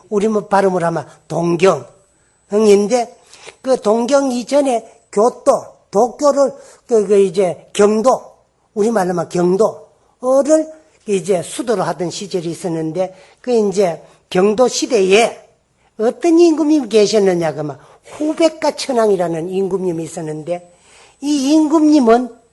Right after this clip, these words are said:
바람이 불기나 태풍이 불고 비가 많이 오고 그러면 골이 아픈 한 가지 병이 있어요.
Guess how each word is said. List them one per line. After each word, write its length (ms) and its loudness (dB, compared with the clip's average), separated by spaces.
바람이 560 -2
불기나 840 -2
태풍이 460 -4
불고 380 -4
비가 220 -8
많이 220 -2
오고 180 -4
그러면 380 -4
골이 340 -4
아픈 460 -8
한 220 -8
가지 220 -8
병이 480 0
있어요. 420 -8